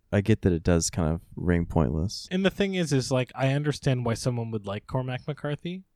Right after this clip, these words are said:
Speaker 2: you know, it, like, in, in like this. Um, I think, I think on a prose level, like, his sentence construction is good. He's interested.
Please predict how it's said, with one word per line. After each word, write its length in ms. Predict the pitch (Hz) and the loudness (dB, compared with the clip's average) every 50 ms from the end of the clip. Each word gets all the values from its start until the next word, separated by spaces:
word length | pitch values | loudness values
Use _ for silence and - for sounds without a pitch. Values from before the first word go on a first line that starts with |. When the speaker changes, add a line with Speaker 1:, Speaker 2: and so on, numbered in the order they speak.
| _ _ | _ _
Speaker 2:
you 160 | 143 135 143 139 | -2 0 2 2
know, 180 | 139 139 135 | 2 0 0
it, 180 | 123 113 - _ _ | -2 -2 -4 _ _
like, 260 | 131 123 120 113 - | -4 -4 -4 -4 -4
in, 200 | 123 120 117 113 - _ | -6 -6 -6 -8 -12 _
in 200 | - 120 117 110 | -10 -8 -6 -6
like 300 | 107 104 104 107 - - | -4 -6 -6 -6 -8 -6
this. 420 | - 131 143 147 - - - - _ _ _ _ _ _ - | -4 -4 -4 -4 -6 -10 -16 -20 _ _ _ _ _ _ -8
Um, 440 | 123 117 110 104 98 95 98 - - _ _ _ _ _ _ _ _ | -6 -4 -4 -4 -6 -8 -10 -12 -16 _ _ _ _ _ _ _ _
I 100 | - 117 | -8 -8
think, 260 | - - 123 113 101 - _ _ _ _ _ - _ | -4 -4 -6 -6 -6 -10 _ _ _ _ _ -20 _
I 100 | - 151 | -4 -4
think 240 | 131 - 165 151 - | 0 0 0 0 2
on 140 | 143 139 127 | 0 -2 -2
a 40 | 120 | -2
prose 380 | - - 156 147 147 139 120 | -2 2 4 6 6 4 4
level, 340 | 123 123 117 107 110 107 104 | 2 0 0 0 -2 -6 -6
like, 280 | 104 107 104 101 - - | -6 -6 -8 -8 -10 -8
his 340 | - 120 107 - - - - _ _ _ _ | -4 -4 -4 -4 -6 -14 -18 _ _ _ _
sentence 280 | - - 160 139 127 123 | -4 -2 -2 -2 -6 -10
construction 540 | - 139 123 - - 131 127 - - 135 127 | -10 -10 -6 -2 -2 -2 -2 -2 -4 -2 0
is 140 | 120 120 117 | 0 0 -2
good. 440 | 113 - 117 113 113 113 110 107 | 0 0 2 2 2 0 -2 -4
He's 420 | 107 107 113 107 107 107 104 98 - - | -6 -10 -10 -10 -10 -10 -12 -12 -14 -12
interested. 720 | 113 123 120 - 123 113 - - 123 117 117 113 110 107 | -10 -10 -8 -8 -8 -10 -6 -4 -2 -2 -2 -4 -6 -10